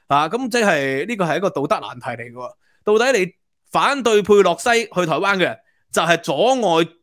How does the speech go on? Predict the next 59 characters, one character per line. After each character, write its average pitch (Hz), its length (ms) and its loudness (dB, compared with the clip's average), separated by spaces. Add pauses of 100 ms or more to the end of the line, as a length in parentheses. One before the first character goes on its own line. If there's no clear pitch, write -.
祖 220 380 -2
國 196 260 0
大 277 160 -2
陸 147 120 -6
統 156 260 -6
一 208 40 -2
台 247 100 0
灣 208 420 -2
嘅 185 60 -2
人 131 140 0
嚟 127 80 -6
喎， 143 260 -2 (260)
嗰 180 80 0
啲 240 120 0
係 156 140 0
賣 135 200 -4
國 143 160 -4
賊 123 220 -8
嚟 98 40 -18
嘅。 120 160 -12 (420)
啊， 131 240 -6
噉 190 140 -2
啊， 185 80 0
呢 196 120 0
個 175 80 -2 (160)
邏 127 180 -4
輯 185 200 -4
呢， 156 200 -4
就 123 80 -10
應 165 140 -2
該 170 80 2
係 135 40 -2
噉 127 60 -6
樣 139 160 -6
推。 131 240 -4 (420)
噉 302 200 -4
點 240 280 -8
解 226 320 -2
係 135 520 -2 (360)
喺 208 160 -2
呢 269 100 -4
個 180 120 0
時 131 200 -8
候 123 260 -10 (280)
佢 165 220 0
哋 156 180 -2
會 160 100 2
咁 156 200 -4
大 131 140 -6
規 185 280 -4
模 127 160 -6
去 131 160 -6
反 139 180 -8
對 131 160 -4
呢？ 185 100 -10 (580)
而 160 100 2
美 175 280 2
國 214 240 4
啊， 185 260 -2